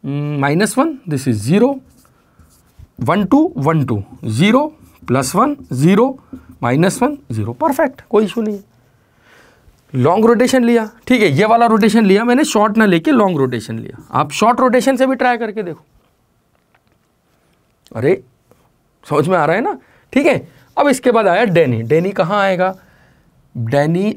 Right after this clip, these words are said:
आई से छोटा, बी से बड़ा है, एफ से छोटा है, तो डैनी यहाँ आ जाएगा। पर इसके आने से भी कोई फ़र्क नहीं पड़ने वाला है ट्री को, केवल बैलेंसिंग फैक्टर चेंज होगा मेरे ख्याल से बस।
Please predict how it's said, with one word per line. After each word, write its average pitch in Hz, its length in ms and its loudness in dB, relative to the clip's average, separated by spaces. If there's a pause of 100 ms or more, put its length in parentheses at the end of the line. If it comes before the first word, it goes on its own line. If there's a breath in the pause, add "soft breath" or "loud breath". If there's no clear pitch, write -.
आई 127 160 0
से 160 160 -4
छोटा, 214 420 0
बी 143 280 -2
से 202 380 -2 (240)
बड़ा 190 340 0
है, 202 280 -2 (120)
एफ 143 140 0
से 247 340 0 (240)
छोटा 262 360 0
है, 185 220 0
तो 180 140 -6
डैनी 117 300 -2
यहाँ 185 280 -2
आ 214 40 0
जाएगा। 185 320 -2
पर 160 160 -2
इसके 135 240 -2
आने 214 260 2
से 220 140 -2
भी 220 120 0
कोई 226 180 0
फ़र्क 208 260 -2
नहीं 214 100 -4
पड़ने 196 260 -4
वाला 185 200 0
है 180 80 -6
ट्री 160 200 -4
को, 156 180 -4 (960 soft breath)
केवल 147 240 0
बैलेंसिंग 151 540 -2
फैक्टर 170 320 -2
चेंज 220 240 0
होगा 156 200 0
मेरे 190 200 -2
ख्याल 175 180 -4
से 175 120 -4
बस। 160 220 -4